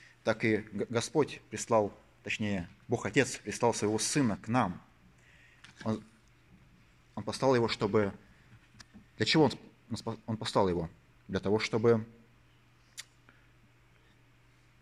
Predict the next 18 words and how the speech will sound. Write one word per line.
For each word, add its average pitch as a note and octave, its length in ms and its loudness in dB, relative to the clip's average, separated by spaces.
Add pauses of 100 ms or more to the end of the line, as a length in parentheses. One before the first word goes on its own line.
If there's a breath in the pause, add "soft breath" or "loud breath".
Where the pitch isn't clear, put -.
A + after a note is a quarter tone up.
(260)
чтобы G2 520 0
наладить A2 300 4
с - 40 -10
нами A2+ 140 4
контакт, A#2+ 560 0
для G2+ 140 -2
того, A2+ 180 4
чтобы G2+ 420 2 (460 soft breath)
мы C3+ 480 2 (300)
имели A2+ 260 4
с, - 160 -2
с - 160 -12
ним A#2 140 4
жизнь B2 260 2
вечную. F2 500 -2 (200)
И A2 60 0
ради G#2 180 4
этого G#2+ 420 2